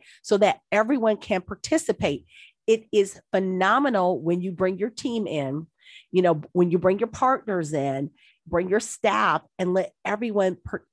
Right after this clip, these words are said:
participate in that conversation. And why is that important? Because you want their buy-in.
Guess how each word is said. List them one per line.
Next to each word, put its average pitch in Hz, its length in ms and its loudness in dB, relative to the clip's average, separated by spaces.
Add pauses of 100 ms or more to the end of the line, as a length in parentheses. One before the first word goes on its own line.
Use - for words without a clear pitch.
participate - 760 -2
in 185 140 0
that - 140 0
conversation. 180 760 -4 (340)
And 220 200 2
why 220 180 2
is 339 180 2
that 302 160 2
important? 294 340 0
Because 277 280 0
you 277 100 2
want 277 220 -2
their 262 140 2
buy-in. 214 680 -4